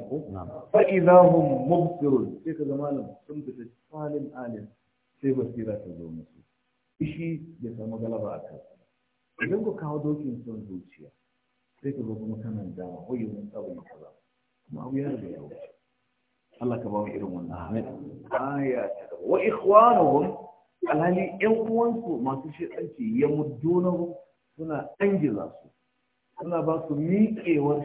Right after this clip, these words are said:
Speaker 1: sharri, miƙar da sharri gare su, "fil ghayb." Karama. Ka, ka ba ƙarfin kai maka haka.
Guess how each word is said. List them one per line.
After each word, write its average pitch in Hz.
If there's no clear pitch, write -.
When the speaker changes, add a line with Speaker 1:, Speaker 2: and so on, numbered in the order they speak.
Speaker 1:
sharri, 165
miƙar 175
da 156
sharri 143
gare 117
su, 120
"fil 120
ghayb." 156
Karama. 120
Ka, -
ka 139
ba 165
ƙarfin 151
kai 135
maka 120
haka. -